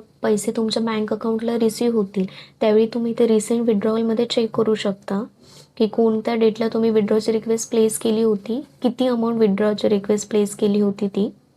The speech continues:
आणि इथे खाली तुम्हाला प्रोसीड्स असं लिहून येईल. तर आजच्या ह्या व्हिडिओमध्ये, अ, झिरोदा काईट अकाउंटमधून इन्स्टंटमध्ये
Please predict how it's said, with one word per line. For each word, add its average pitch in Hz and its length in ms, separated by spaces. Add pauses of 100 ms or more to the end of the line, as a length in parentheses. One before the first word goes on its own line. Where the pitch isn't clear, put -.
(400)
आणि 226 260
इथे 226 300
खाली 220 240
तुम्हाला 220 360
प्रोसीड्स 240 800
असं 226 200
लिहून 226 320
येईल. 190 180 (2500)
तर 247 140
आजच्या 233 360
ह्या 233 200
व्हिडिओमध्ये, 220 720 (300)
अ, 214 220
झिरोदा 220 420
काईट 226 360
अकाउंटमधून 226 640 (460)
इन्स्टंटमध्ये 233 840